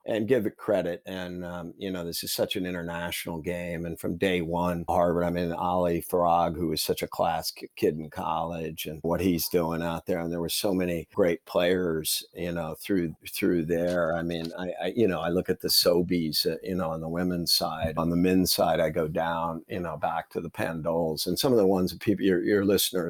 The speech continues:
wouldn't remember, but such great history to fast forward to who's there now. I mean, let's just, you know, look at that roster last couple of years. And then,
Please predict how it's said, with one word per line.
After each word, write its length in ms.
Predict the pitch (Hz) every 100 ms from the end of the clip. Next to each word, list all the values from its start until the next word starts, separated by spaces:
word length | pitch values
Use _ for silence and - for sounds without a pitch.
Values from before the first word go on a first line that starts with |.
| 76
wouldn't 260 | 101 87 85
remember, 560 | 80 82 95 92 85
but 220 | 76 87 -
such 340 | - 120 - -
great 280 | 104 87
history 480 | 98 113 - - 98
to 80 | 90
fast 480 | - 98 90 - -
forward 640 | 107 92 85 85 80 78 -
to 140 | - 80
who's 280 | 101 92
there 320 | - 95 85 80
now. 540 | 87 87 92 85 - -
I 120 | 92
mean, 280 | 92 90 87
let's 180 | - 95
just, 260 | 92 - -
you 80 | 87
know, 120 | 80
look 180 | 92 -
at 80 |
that 240 | - 82 -
roster 560 | 85 85 85 - 92
last 340 | 85 80 82 -
couple 320 | 98 90 85
of 140 | -
years. 380 | 92 85 82 -
And 160 | 92 87
then, 180 | 82